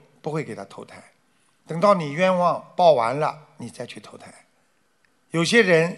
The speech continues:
就是这样，有些人他可以很快的，四十九天之后，七七四十九天中阴身，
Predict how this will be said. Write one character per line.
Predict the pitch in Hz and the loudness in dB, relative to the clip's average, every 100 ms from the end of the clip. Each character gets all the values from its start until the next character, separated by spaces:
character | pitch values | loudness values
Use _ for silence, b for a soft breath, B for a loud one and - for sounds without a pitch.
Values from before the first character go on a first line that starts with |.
| - | -12
就 | 156 | -12
是 | 131 123 | -10 -10
这 | 127 | -10
样， | 101 - | -10 -12
有 | 123 | -14
些 | 113 160 | -10 -10
人 | 120 120 - | -10 -12 -18
他 | 120 | -18
可 | 123 | -18
以 | 107 | -18
很 | 104 | -18
快 | 101 - 110 | -18 -16 -18
的， | - b b b b _ | -20 b b b b _
四 | - 160 | -14 -12
十 | 135 139 - _ | -10 -12 -14 _
九 | - 104 | -16 -16
天 | - 135 | -14 -16
之 | 120 120 | -14 -12
后， | 127 113 | -10 -10
七 | - | -12
七 | 123 131 | -12 -12
四 | 143 127 | -12 -14
十 | 127 | -14
九 | 104 | -14
天 | 104 117 | -14 -14
中 | 123 131 | -12 -10
阴 | 131 123 | -10 -10
身， | 127 | -12